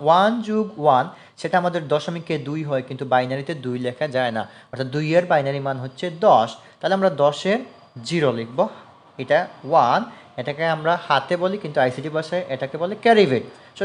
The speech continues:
then ওয়ান যোগ ওয়ান, ওয়ান যোগ ওয়ান সমান সমান টু প্লাস হাতের ওয়ান যোগ করলে আমাদের তিন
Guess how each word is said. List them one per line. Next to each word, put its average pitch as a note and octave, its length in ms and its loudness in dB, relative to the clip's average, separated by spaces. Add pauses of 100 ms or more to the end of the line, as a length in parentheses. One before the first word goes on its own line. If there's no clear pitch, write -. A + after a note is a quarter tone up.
then G#3+ 120 4 (360)
ওয়ান G3+ 260 6 (140)
যোগ C4+ 140 0 (140)
ওয়ান, C3+ 220 6 (240)
ওয়ান F#3+ 300 4 (180)
যোগ A3 160 0 (140)
ওয়ান C#3+ 280 6 (600)
সমান E3 300 0
সমান F#3+ 240 0 (140)
টু G#3 100 0 (600)
প্লাস F#3 260 4 (140)
হাতের E3 320 0
ওয়ান D#3 200 2
যোগ D3 160 -8
করলে D#3 180 -2
আমাদের C3+ 180 -2 (140)
তিন E3 140 -6